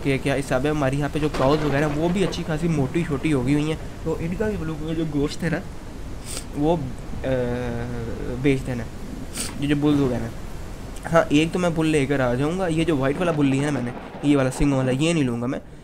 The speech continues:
वैसे जो मेरे पास ये जो ब्राउन और वाइट वाले हैं ना, ये मैं लेकर आऊँगा मेल फीमेल वगैरह। इसका क्या हिसाब किताब चल रहा है? दूध शूध का भी हिसाब किताब सही है भाई, थर्टी फ़ाइव लीटर्स हो गया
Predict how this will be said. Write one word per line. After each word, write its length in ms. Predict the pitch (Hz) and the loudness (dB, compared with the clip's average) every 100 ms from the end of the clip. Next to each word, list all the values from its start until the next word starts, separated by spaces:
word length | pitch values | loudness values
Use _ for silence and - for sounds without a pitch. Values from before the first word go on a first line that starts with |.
| - - | -18 -10
वैसे 300 | 131 170 196 | 0 0 0
जो 100 | 196 | -2
मेरे 160 | 185 165 | -2 0
पास 160 | 170 160 | 2 2
ये 120 | 156 | 2
जो 100 | 156 | 2
ब्राउन 320 | 143 135 139 | 2 2 2
और 80 | 143 | 0
वाइट 220 | 127 127 | -2 -2
वाले 200 | 143 143 | 0 0
हैं 140 | 135 | 0
ना, 80 | 139 | -2
ये 300 | 156 135 147 | -2 0 0
मैं 160 | 156 147 | 0 -2
लेकर 280 | 131 131 123 | -2 -2 -2
आऊँगा 240 | 123 139 | -2 -2
मेल 260 | 131 123 120 | -2 -2 -4
फीमेल 340 | 120 117 117 | -6 -6 -6
वगैरह। 320 | 117 120 123 - - - - - - - - - 147 | -6 -6 -8 -12 -16 -16 -16 -16 -18 -18 -18 -12 -6
इसका 200 | - 165 | -2 0
क्या 120 | 160 | 0
हिसाब 240 | 147 135 | -2 -6
किताब 240 | 135 135 127 | -4 -6 -4
चल 180 | 127 | -4
रहा 160 | 123 127 | -2 -2
है? 220 | 151 135 - - - - - - - - - - | -2 -4 -8 -18 -18 -18 -18 -18 -18 -18 -14 -6
दूध 300 | 131 147 147 | 2 2 2
शूध 320 | - 147 143 | 0 0 0
का 100 | 151 | -2
भी 80 | 147 | -2
हिसाब 300 | 147 123 123 | -2 -4 -4
किताब 240 | 131 127 | -4 -4
सही 260 | - 123 131 | -4 -2 -2
है 60 | |
भाई, 220 | 131 131 165 - 147 | 0 0 0 -2 -4
थर्टी 240 | 127 160 | -2 -2
फ़ाइव 260 | 156 143 143 | 0 2 2
लीटर्स 280 | 123 127 | 0 0
हो 100 | 123 | 0
गया 160 | 120 | 2